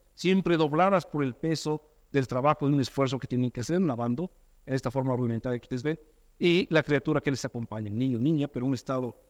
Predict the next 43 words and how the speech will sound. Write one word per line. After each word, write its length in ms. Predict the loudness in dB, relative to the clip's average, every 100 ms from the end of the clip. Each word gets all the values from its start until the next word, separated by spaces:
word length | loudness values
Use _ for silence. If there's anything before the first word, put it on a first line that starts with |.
| _ _
de 160 | -2 2
hambre, 280 | 4 2 0
un 80 |
estado 220 | -2 -4 -6
tan 140 | -8
famélico 440 | -4 -2 -2 -4 -8
como 160 | -8
usted. 240 | -10 -10 -12 _ _ _ _
Pero 140 | 2
lo 60 | 2
importante, 720 | 4 0 2 2 4 2 2
aparte 460 | 0 2 4 4 4
del 100 | 2
expresionismo 560 | 0 -4 0 0 0
de 80 | -4
las 100 | -4
figuras, 540 | -4 -2 -2 -2 -4 -4
del 220 | 0 0
drama 240 | 2 0
que 60 | -2
está 140 | -4
representando 500 | -6 -4 -4 -2 -4
Portinari, 540 | -4 -8 -4 -2 -2 -4 _ _ _
es, 360 | 2 2 0 -2
eh, 160 | 0
la 140 | 4 4
utilización 560 | 2 -4 -2 -2 0
de 60 | 0
los 120 | -2
colores 400 | -2 0 0 0
que 280 | -2 -2 -2
aquí 400 | -2 -2 -2 -6 -2
emplea, 400 | -2 -2 -8 -8 _ _ _
no 180 | -2 0
es 140 | 2 2
sino 360 | 2 2 0
unos 320 | -2 0 0
azules 360 | -2 -4 -2 0
muy 140 | -2 -4
móviles, 500 | -6 -6 -8 -10 -16 _ _ _ _ _ _
eh, 260 | 2 4 4
unos 280 | 2 2
grises, 480 | 2 2 2 0 -2